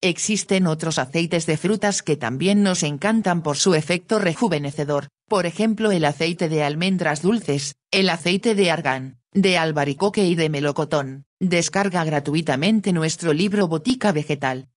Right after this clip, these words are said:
para conocer las increíbles propiedades de los vegetales que ayudan a curar múltiples enfermedades.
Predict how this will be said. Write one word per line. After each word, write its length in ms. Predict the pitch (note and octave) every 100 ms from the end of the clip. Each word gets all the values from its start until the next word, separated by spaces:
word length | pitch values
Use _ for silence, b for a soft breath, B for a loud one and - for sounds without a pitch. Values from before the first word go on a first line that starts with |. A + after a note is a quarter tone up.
| -
para 280 | E3+ D#3+
conocer 480 | D#3 D3 C3 D#3 F3+
las 240 | F3 E3 F#3
increíbles 680 | D#3 D#3+ E3+ F3+ F#3 F3
propiedades 680 | - D3+ D3+ C#3 D#3+ D#3 D#3
de 100 | D#3+
los 220 | C3+ B2+
vegetales 640 | C3+ C#3 C3 C#3 E3+ D#3 D#3
que 160 | - D#3
ayudan 420 | C3+ G#3 G#3+ G3+
a 120 | D#3
curar 320 | D3+ D3 E3+
múltiples 580 | F3+ G3 E3+ G3 G3+ F#3+
enfermedades. 960 | F3 D#3 D3+ C#3 C3 C#3 C3 C3+ -